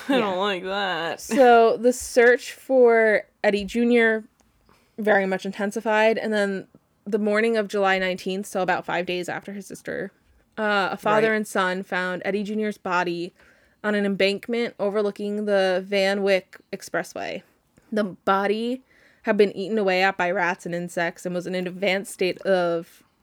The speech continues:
Speaker 1: decay and decomposition.
Speaker 2: Yeah. So how far was he from Missy? Like, how far was his body,
Speaker 1: That
Speaker 2: you
Speaker 1: they
Speaker 2: know?
Speaker 1: didn't say. It just said that he, the site was about a mile away from Alice Crimmins'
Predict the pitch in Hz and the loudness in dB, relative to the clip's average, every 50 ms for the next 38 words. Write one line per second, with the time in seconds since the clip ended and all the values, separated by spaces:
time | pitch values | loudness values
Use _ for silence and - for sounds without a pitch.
0 | _ 202 185 196 190 - - 170 165 170 165 156 160 165 180 180 170 - 170 - | _ -8 -6 -6 -6 -2 -2 0 0 2 0 -2 -4 -6 -8 -8 -8 -10 -12 -10
1 | - 160 165 - 180 - - 170 165 165 160 - - - _ _ _ _ _ _ | -10 -10 -10 -10 -12 -12 -12 -10 -10 -10 -10 -12 -14 -16 _ _ _ _ _ _
2 | _ _ _ _ _ _ _ _ _ _ - - 233 214 196 - - 226 220 302 | _ _ _ _ _ _ _ _ _ _ -4 -2 -2 0 0 -2 0 0 0 0
3 | 311 - - 196 190 196 208 202 185 185 190 185 - 214 202 190 190 175 - - | -2 -2 -2 0 0 0 -2 -2 -4 -4 -4 -6 -10 -12 -12 -12 -12 -14 -10 -6
4 | 185 170 165 151 151 147 143 - _ _ _ _ _ _ _ _ _ _ _ _ | -6 -4 -4 -6 -8 -12 -16 -20 _ _ _ _ _ _ _ _ _ _ _ _
5 | _ _ 165 165 165 - - 139 113 - - _ _ _ _ _ _ _ _ _ | _ _ -2 -2 -2 -2 -6 -10 -12 -12 -14 _ _ _ _ _ _ _ _ _
6 | - 175 156 160 180 180 180 - 170 170 160 151 151 139 _ 147 147 190 202 220 | -8 -6 -4 -2 -4 -4 -2 -2 -2 -2 -2 -4 -6 -8 _ -2 0 4 4 4
7 | 208 208 226 220 233 220 196 202 202 202 190 175 170 - - 185 170 170 165 185 | 6 6 6 6 6 6 6 4 2 2 -2 -4 -4 -2 0 0 2 2 0 0
8 | 190 196 - - 214 202 185 202 196 - _ 208 - - 220 196 196 - 196 240 | 0 -4 -2 0 -2 0 0 -2 -2 -2 _ -10 -6 -6 -4 -4 -6 -4 -6 -4
9 | - - 196 185 190 202 190 185 202 190 185 185 202 175 175 180 180 185 190 165 | 0 2 2 2 2 2 0 0 0 0 0 0 -2 -2 -2 0 0 0 0 -2
10 | 180 - - 185 175 - 175 170 170 175 175 185 - - - - 180 175 165 165 | -2 -4 -6 -8 -4 -4 -4 -4 -2 -4 -4 -6 -8 -14 -10 -8 -6 -6 -4 -6
11 | 170 170 170 - - | -6 -8 -12 -14 -18